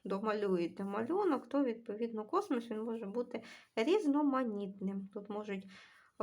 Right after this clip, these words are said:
поєднуватися різні кольори, різні відтінки. Ось можете, е, подивитися,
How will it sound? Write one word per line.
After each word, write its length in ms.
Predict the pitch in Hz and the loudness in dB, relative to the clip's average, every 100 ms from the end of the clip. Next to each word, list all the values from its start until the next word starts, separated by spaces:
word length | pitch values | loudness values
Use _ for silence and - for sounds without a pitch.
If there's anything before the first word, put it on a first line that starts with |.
| 208 | 2
поєднуватися 1040 | 214 220 202 202 202 202 202 185 202 196 202 | 4 6 4 2 -4 -6 -6 -4 -2 0 0
різні 600 | 208 208 185 185 185 185 | 0 0 0 4 4 4
кольори, 640 | 185 208 220 233 359 359 | 2 2 4 6 8 8
різні 420 | 233 214 190 196 | 6 2 0 -2
відтінки. 640 | 196 208 - 311 330 311 208 | -2 -4 -2 4 4 2 -4
Ось 140 | 190 202 | -4 -6
можете, 360 | 202 202 196 202 202 - - - _ _ | -6 -4 -4 -6 -8 -16 -20 -20 _ _
е, 180 | 202 190 185 - | -2 -2 -4 4
подивитися, 920 | 233 233 226 226 214 185 185 185 185 | 4 6 4 4 4 2 2 2 2